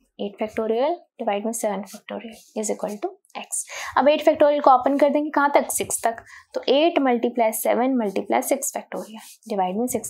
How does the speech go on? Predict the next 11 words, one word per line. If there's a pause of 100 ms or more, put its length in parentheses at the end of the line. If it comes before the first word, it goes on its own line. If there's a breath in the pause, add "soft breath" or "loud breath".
factorial।
इस
एट
factorial
को
कहाँ
तक
ओपन
करेंगे?
सेवन
तक।